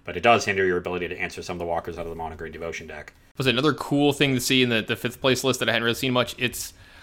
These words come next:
Speaker 2: you know, uh, a Niv Mizzet Bring to Light deck, but there's four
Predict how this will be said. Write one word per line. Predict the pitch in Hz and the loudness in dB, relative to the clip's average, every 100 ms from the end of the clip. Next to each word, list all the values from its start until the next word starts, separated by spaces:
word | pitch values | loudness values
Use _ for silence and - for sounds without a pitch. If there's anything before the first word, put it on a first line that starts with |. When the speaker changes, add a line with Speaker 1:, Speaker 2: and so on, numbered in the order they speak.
| - - | -14 0
Speaker 2:
you | |
know, | 240 147 131 - _ _ - | 4 4 2 -16 _ _ -2
uh, | 156 147 - - _ _ _ - - | 0 0 -4 -10 _ _ _ -20 -2
a | 127 | 2
Niv | 135 185 | 6 6
Mizzet | 170 160 120 | 6 4 4
Bring | 113 143 | 2 2
to | |
Light | 175 196 | 4 2
deck, | 190 220 - | 2 0 0
but | - | 2
there's | 170 - | 2 0
four | - - 226 214 143 | -2 2 4 4 2